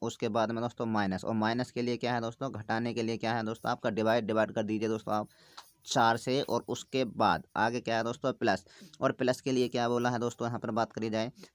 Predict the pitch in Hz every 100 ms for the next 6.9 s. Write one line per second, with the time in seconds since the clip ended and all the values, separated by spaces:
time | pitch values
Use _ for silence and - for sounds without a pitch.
0 | - 120 117 110 95 120 - 120 120 117
1 | 117 120 120 123 98 113 123 104 101 113
2 | 110 110 104 104 107 - 107 104 95 101
3 | 107 117 - 107 - 113 117 120 127 -
4 | 117 - 120 123 127 127 120 120 123 117
5 | 117 127 107 113 120 120 107 110 107 113
6 | 104 107 104 110 117 107 - 110